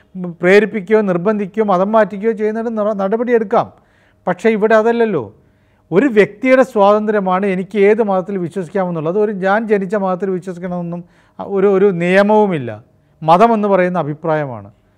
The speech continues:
അത് വിശ്വസിക്കാം, വിശ്വസിക്കാതിരിക്കാം. ശ്രീനാരായണ ഗുരു പറഞ്ഞതനുസരിച്ച് നിങ്ങൾക്ക് ഒ-, ഒരാൾക്ക് ഇഷ്ടമുള്ള മതത്തിൽ വിശ്വസിക്കാം, ഒരു മതവും വിശ്വസിക്കാതിരിക്കാം.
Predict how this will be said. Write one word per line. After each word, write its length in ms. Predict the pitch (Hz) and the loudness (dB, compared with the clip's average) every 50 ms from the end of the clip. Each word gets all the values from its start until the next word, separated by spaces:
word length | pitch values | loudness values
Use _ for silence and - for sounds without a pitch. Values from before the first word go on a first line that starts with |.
| _ _ _ - | _ _ _ -6
അത് 120 | 165 170 180 160 | -2 -2 -2 -2
വിശ്വസിക്കാം, 600 | 160 147 - 233 214 202 214 190 226 220 240 226 | -2 0 0 0 0 0 -2 0 2 2 2 2
വിശ്വസിക്കാതിരിക്കാം. 760 | 196 - 240 214 190 208 233 226 220 202 165 156 139 143 117 | -4 -6 -6 -8 -6 0 2 4 4 4 0 -2 -4 -6 -8
ശ്രീനാരായണ 600 | - - 175 196 214 233 233 233 233 233 226 226 | -6 -4 -4 -2 0 0 2 4 4 2 2 2
ഗുരു 160 | 208 208 202 | 0 -2 -2
പറഞ്ഞതനുസരിച്ച് 760 | 190 185 170 170 180 190 180 170 170 185 165 165 156 170 175 175 _ _ _ _ _ _ _ _ _ _ _ _ _ _ _ _ _ _ - | -2 -2 -4 -4 -4 -6 -8 -8 -10 -12 -14 -12 -12 -14 -16 -16 _ _ _ _ _ _ _ _ _ _ _ _ _ _ _ _ _ _ -6
നിങ്ങൾക്ക് 480 | 147 160 170 190 220 233 226 233 262 | -4 -2 0 4 2 2 2 2 2
ഒ-, 640 | 262 247 180 170 - - - - 165 170 180 196 208 196 | 0 2 0 -4 -14 -18 -18 -16 -12 -6 -2 0 2 2
ഒരാൾക്ക് 440 | 196 214 240 233 233 233 220 - - | 4 6 8 8 6 6 2 -2 -6
ഇഷ്ടമുള്ള 500 | 233 180 - _ - 240 233 240 240 240 240 | -6 -6 -6 _ 0 2 2 4 4 4 4
മതത്തിൽ 320 | 240 233 233 233 247 233 | 4 4 2 2 0 -4
വിശ്വസിക്കാം, 560 | 226 220 - - 233 190 185 - 247 254 247 208 | -4 -6 -6 -6 -8 -8 -4 -4 -4 -4 -2 0
ഒരു 220 | 202 202 220 254 | 2 2 2 2
മതവും 380 | 269 262 254 233 254 277 285 277 | 2 2 4 4 4 2 2 0
വിശ്വസിക്കാതിരിക്കാം. 840 | 262 226 - 247 233 208 208 196 220 202 190 175 151 127 - 123 110 | -2 -2 -2 -2 -4 -4 -2 0 0 0 0 0 -4 -8 -12 -14 -16